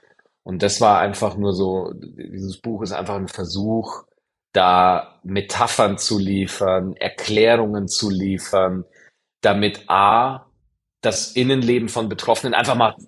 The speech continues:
formuliert wird, ja, weil das ja auch, es ist ja auch, hat ja einen Rieseneffekt, wenn du ein Gefühl, was du hast, wenn du das irgendwo formuliert siehst, in einem Gemälde, in einem Musikstück oder in einem Buch,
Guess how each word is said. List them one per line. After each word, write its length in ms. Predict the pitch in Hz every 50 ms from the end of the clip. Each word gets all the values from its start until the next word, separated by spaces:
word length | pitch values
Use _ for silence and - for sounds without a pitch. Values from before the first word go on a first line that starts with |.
| - _ - - -
formuliert 920 | - - 135 131 120 123 131 123 120 117 120 135 156 160 156 156 - -
wird, 340 | 76 73 62 53 50 - - - - - _
ja, 240 | - 76 85 101 107
weil 140 | 113 110 101
das 200 | 113 110 - -
ja 160 | 123 120 - -
auch, 300 | 98 120 151 147 - - - - 110 - -
es 160 | - 104 -
ist 160 | 117 - -
ja 260 | 139 127 120 117 - - - - _ _ _ _ _ _ _
auch, 320 | - - 113 127 120 - -
hat 160 | - - -
ja 100 | 123 117
einen 140 | 113 120 117
Rieseneffekt, 720 | 127 151 170 151 143 143 120 - - - 127 127 - -
wenn 140 | - 120 113
du 100 | 110 113
ein 280 | - 107 113 113 120 107
Gefühl, 600 | 117 110 - - - - 160 175 185 170 139 117
was 200 | 117 110 - -
du 140 | - 117 98
hast, 300 | 113 117 - - - -
wenn 120 | 110 107
du 60 | 107 104
das 240 | 113 101 - -
irgendwo 360 | - 131 135 127 127 110 113 104
formuliert 800 | - - - 120 113 113 117 113 107 110 120 143 156 156 156 -
siehst, 440 | - 90 78 76 - - - -
in 140 | - 98 101
einem 160 | 101 98 98
Gemälde, 680 | 90 101 98 98 101 104 107 110 110 110 110 101 107 101
in 180 | 73 101 104 104
einem 100 | 101 104
Musikstück 880 | 104 104 95 92 98 117 120 117 - - - - 113 107 101 - -
oder 240 | - 104 104 110 -
in 180 | 107 104 104 101
einem 160 | 98 95 90
Buch, 540 | 110 123 135 135 120 101 87 - - -